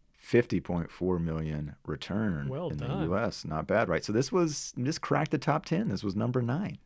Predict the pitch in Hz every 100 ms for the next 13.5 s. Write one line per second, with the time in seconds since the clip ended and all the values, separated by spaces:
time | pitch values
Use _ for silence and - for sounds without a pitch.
0 | - 107 90 - - _ _ - _ _
1 | - 98 127 131 151 156 - _ _ _
2 | 110 104 101 107 151 - - 110 101 107
3 | 127 147 - 95 90 90 95 98 - 87
4 | 85 95 95 101 101 - 107 98 - 131
5 | 107 85 110 - _ - - - 95 95
6 | 104 98 - - - - 95 104 - 110
7 | 113 101 107 147 98 90 - 82 78 85
8 | 120 - - 98 98 95 95 85 98 117
9 | 120 123 139 139 131 120 127 131 123 -
10 | 135 131 135 127 127 120 127 117 117 120
11 | 82 73 78 82 80 - 82 - 80 -
12 | - _ _ - 110 104 92 85 90 98
13 | - 143 117 82 85